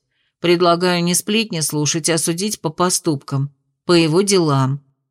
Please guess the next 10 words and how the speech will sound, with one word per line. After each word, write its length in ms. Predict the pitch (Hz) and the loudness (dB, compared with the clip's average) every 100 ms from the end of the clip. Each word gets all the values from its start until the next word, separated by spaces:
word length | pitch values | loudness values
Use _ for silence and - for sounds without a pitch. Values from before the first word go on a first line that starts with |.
| _ _ _ | _ _ _
Сразу 540 | - - 185 330 349 330 | -4 0 2 4 4 2
вспомнились 840 | - - 240 302 302 294 285 - | 0 0 0 2 2 2 2 2
его 320 | 175 170 220 | 0 0 0
дела 440 | 208 170 170 233 240 | 0 0 2 2 0
в 120 | 202 | 0
мой 320 | 202 226 - | 0 0 0
адрес 380 | - 233 190 180 | 0 0 2 0
за 160 | 165 175 | 0 -4
последнее 600 | 170 170 185 170 170 170 | -2 0 0 0 -2 -6
время. 400 | 165 151 131 | -6 -4 -6